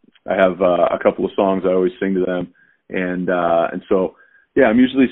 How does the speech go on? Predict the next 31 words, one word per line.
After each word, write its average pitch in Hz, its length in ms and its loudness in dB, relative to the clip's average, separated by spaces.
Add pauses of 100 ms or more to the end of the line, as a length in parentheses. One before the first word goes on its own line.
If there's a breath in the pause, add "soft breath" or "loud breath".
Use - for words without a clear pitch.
singing 151 200 0
a 147 40 0
little 147 240 4
bit, 147 340 0
and, 104 440 -4
uh, 98 280 -4
we're 107 120 -2
going 117 220 -2
through 110 160 -4
books. 113 340 0
My 101 100 -6
three-year-old 107 420 0
has 98 160 -4
quite 107 200 -2
the 101 60 -4
library, 98 600 0 (880)
and, 92 240 -12
uh, 87 240 -4
it's 90 140 -10
really 104 200 0
fun 98 200 -2
to 92 80 -2
go 95 120 0
through 95 120 -8
those 92 180 0
books. 92 240 -4
He 104 60 -2
gets 92 220 -4
really 90 240 0
into 90 240 0
'em. 85 120 -8